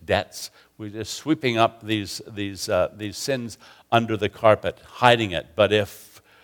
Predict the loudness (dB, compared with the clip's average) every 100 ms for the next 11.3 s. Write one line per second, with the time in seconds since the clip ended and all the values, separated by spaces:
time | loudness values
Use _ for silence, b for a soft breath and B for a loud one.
0 | b b -8 6 8 8 6 2 4 2
1 | 0 -10 B B 0 2 2 -4 4 6
2 | 8 4 0 -4 -6 -8 0 2 2 -2
3 | -6 -2 2 2 2 -6 B B -2 -2
4 | -4 -4 -4 -6 -6 -8 -8 -6 -6 -10
5 | -12 -14 -14 2 8 8 8 4 4 2
6 | -6 -10 -8 -8 -6 -4 -4 -6 -8 -8
7 | -4 -6 -6 -12 _ _ _ _ _ _
8 | _ _ _ _ -8 -8 -8 -14 -2 -2
9 | 0 -4 -4 -4 -8 -10 -10 -10 -8 -8
10 | -8 -12 -12 -12 -12 -14 -16 -16 -14 -14
11 | -16 -20